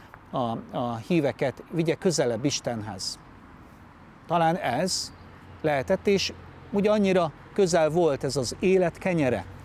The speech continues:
ezért a, a szakácsok úgy érezték, hogy számukra is,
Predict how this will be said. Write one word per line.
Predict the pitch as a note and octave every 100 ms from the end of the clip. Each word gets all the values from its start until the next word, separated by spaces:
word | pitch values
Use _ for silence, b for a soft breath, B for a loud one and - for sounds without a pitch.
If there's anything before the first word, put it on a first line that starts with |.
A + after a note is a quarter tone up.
| B B - - - -
ezért | - D#3+ C#3 E3 F#3+ E3+
a, | D#3 D#3+ -
a | D3+
szakácsok | - G3+ E3 D#3+ - F3+ -
úgy | F#3+
érezték, | E3+ E3 E3 - F3+
hogy | G3 F3+ - - -
számukra | - - G#3 F3+ - G3
is, | D3 F3+ -